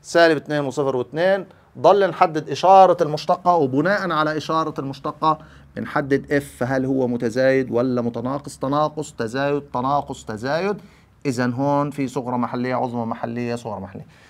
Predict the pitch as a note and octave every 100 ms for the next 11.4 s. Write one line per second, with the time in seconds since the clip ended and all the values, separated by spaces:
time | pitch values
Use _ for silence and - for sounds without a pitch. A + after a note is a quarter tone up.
0 | _ - D3 F3 F#3+ D#3+ C#3+ E3 F#3 B3
1 | - - _ _ - - C3+ C#3+ C3 B2
2 | C3+ B2+ B2 D3 D#3 D3+ D3+ - _ _
3 | - - B2 B2 - C#3+ C3+ - - -
4 | - - _ _ _ _ _ - D#3 D#3
5 | C3+ A#2 C3 C3+ A#2 - B2+ C#3 D#3 -
6 | C3+ C3+ C3 A2 - E3+ A#3+ C4+ - -
7 | D3+ D#3+ D#3 D3 D3+ D3+ - C#3 B2+ B2+
8 | B2+ B2 A2+ C3 F#3 G#3+ - _ _ -
9 | B2 D3 D3+ C#3+ - D3 D3 D3+ A#2 A2+
10 | - C#3+ C3+ - B2+ C3 A2+ A#2 A2 A2+
11 | C3+ B2 B2+ B2